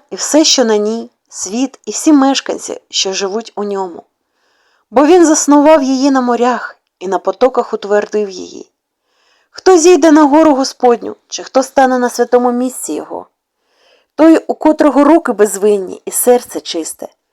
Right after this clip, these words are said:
хто не здіймав душу свою до марноти і не присягав лукаво, той дістане благословення від Господа і праведність від Бога,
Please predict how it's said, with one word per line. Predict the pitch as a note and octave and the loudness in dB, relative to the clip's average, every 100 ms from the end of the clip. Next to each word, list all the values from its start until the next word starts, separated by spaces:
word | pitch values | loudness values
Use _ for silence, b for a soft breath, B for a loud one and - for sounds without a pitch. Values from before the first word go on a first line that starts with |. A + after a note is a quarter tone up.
| _ _ _ _ | _ _ _ _
хто | _ D#4 | _ 2
не | D4+ E4 | 4 4
здіймав | A#3+ E4 F4+ E4 | 6 6 6 4
душу | B3+ E4+ D#4 | 4 2 2
свою | - A3 A3 | -4 0 0
до | G3+ G3 | 2 2
марноти | G3 F#3+ G3 - A3 A#3 _ _ _ _ _ | 0 0 -4 -4 -8 -8 _ _ _ _ _
і | G#3 | -2
не | G#3+ | -2
присягав | G#3 A#3 B3+ A#3 C4 A#3+ | -2 -2 0 2 0 0
лукаво, | A#3+ - B3+ A3+ E3 - _ _ _ _ _ _ _ _ - | -2 0 2 2 -4 -10 _ _ _ _ _ _ _ _ 0
той | C4+ | 2
дістане | A3+ C4+ - D4+ D4 | 2 0 4 4 4
благословення | A3+ B3 B3+ - B3 C4+ D4 A#3 | 2 0 0 0 2 4 4 2
від | E3 D#3+ | 0 -2
Господа | F3 F3 - F3+ - - _ | -4 -4 -6 -8 -8 -10 _
і | - | -18
праведність | - G#3 A3 F#3+ F#3+ F3 - - | -2 4 4 2 -2 -8 -10 -12
від | E3+ | -8
Бога, | E3+ E3 E3+ - | 0 0 0 -8